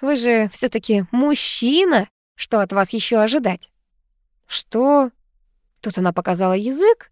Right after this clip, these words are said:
и начала убегать. Молниеносно прочитав заклинание снятия иллюзии, вдруг сработает. И это, чёрт возьми, сработало. Она была уже на середине лестницы, как иллюзия растаяла, и оставшийся путь она пробежала в том самом обтягивающем прозрачном платье.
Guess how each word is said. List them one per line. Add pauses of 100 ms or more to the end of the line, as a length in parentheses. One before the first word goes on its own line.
и (120)
начала
убегать. (1000)
Молниеносно
прочитав
заклинание
снятия
иллюзии,
вдруг
сработает. (480)
И
это,
чёрт
возьми,
сработало. (500)
Она
была
уже
на
середине
лестницы,
как
иллюзия
растаяла,
и
оставшийся
путь
она
пробежала
в
том
самом
обтягивающем
прозрачном
платье.